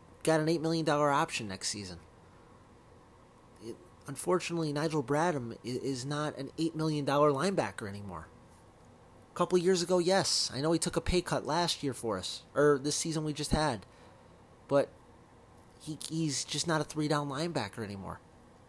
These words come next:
He was a very good player two years ago. He's not a very good player anymore. You know, um, Nate Gerry.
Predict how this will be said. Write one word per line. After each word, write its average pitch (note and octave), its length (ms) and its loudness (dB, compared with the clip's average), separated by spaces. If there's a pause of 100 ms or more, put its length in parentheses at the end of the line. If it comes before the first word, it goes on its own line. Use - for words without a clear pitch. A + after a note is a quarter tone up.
(1200)
He D3+ 80 0
was D3 100 4
a D3 80 8
very D#3+ 320 8
good D#3 260 4
player C3 460 2 (720)
two E3+ 160 0
years D#3+ 300 6
ago. F#2 240 -4 (1300)
He's - 100 -6
not F3 160 4
a - 20 4
very D#3 320 6
good D#3+ 160 2
player E3+ 300 2
anymore. G#2+ 400 -6 (1400)
You A#2+ 80 -8
know, C#3+ 260 -2
um, B2+ 400 -2 (1080)
Nate D#3 220 0
Gerry. E3 360 4